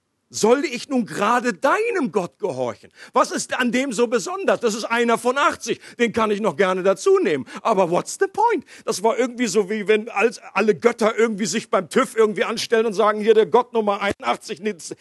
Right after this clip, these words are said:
zieh dir eine Zahl und stell dich hinten an.“ Was macht dich so besonders? Was macht dich so außergewöhnlich? Und ich behaupte mal, dass die Denke des Pharaos sich damals vor Tausenden von Jahren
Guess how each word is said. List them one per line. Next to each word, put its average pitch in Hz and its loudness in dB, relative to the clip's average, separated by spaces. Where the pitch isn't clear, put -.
zieh 240 0
dir 208 4
eine 180 4
Zahl 208 2
und 262 -8
stell 277 0
dich 311 -4
hinten 370 -14
an.“ 381 -4
Was 320 0
macht 330 -2
dich 349 2
so - 0
besonders? 254 -2
Was - -2
macht 277 -4
dich 269 -6
so 247 0
außergewöhnlich? 214 -2
Und - -8
ich 240 -10
behaupte 214 2
mal, 180 0
dass 185 0
die 165 -12
Denke 240 -2
des 190 -2
Pharaos 208 -2
sich 165 -10
damals 196 0
vor 160 -2
Tausenden 202 0
von 175 -8
Jahren 175 -4